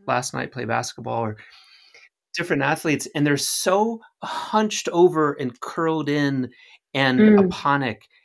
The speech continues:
Speaker 1: and they can't, and I look at them and it's like, "You can't breathe. You're too round, and you're like a
Speaker 2: Interesting.
Speaker 1: turtle. You're so
Speaker 2: Mm.
Speaker 1: round."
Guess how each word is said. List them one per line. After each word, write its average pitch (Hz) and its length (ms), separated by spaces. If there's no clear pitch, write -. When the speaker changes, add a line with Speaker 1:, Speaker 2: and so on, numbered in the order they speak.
Speaker 1:
and 147 220
they 143 80
can't, 180 520
and 160 80
I 147 100
look 156 220
at - 100
them 151 100
and 143 60
it's 139 100
like, 127 220
"You 180 160
can't 135 400
breathe. 110 600
You're 185 140
too 214 320
round, 160 600
and 151 180
you're 175 180
like 202 100
a - 60
Speaker 2:
Interesting. - 400
Speaker 1:
turtle. 147 420
You're 208 180
so 202 300
Speaker 2:
Mm. 120 80
Speaker 1:
round." 120 480